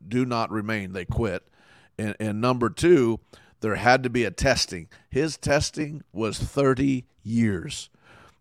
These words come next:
He went through a thirty-year test. Now, when I say test, it, it's not that there was a test and then he just relaxed for thirty years.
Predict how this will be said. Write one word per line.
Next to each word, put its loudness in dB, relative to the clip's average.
He 4
went 2
through 2
a 0
thirty-year 4
test. 0
Now, 0
when -8
I 2
say 0
test, 2
it, -4
it's 2
not -2
that 2
there 2
was 2
a -2
test 2
and -6
then -2
he -4
just -4
relaxed 2
for -8
thirty -2
years. 0